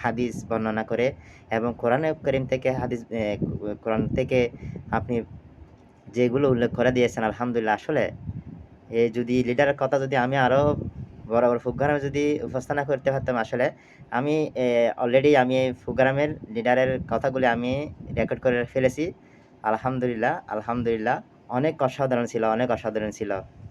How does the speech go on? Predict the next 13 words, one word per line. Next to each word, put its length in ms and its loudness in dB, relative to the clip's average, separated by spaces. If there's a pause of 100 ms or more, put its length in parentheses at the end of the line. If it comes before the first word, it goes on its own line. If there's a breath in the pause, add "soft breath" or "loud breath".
(180)
আসলে 380 2
এগুলা 360 4
শুধু 260 0
আমরা 340 4
সাতজন 420 -2
আটজনের 460 -2
জন্য 460 0
কথাগুলি 380 0
না, 260 -2 (1080)
এখানে 260 -2
সব 400 0
লিডার 340 4
আজকে 380 -2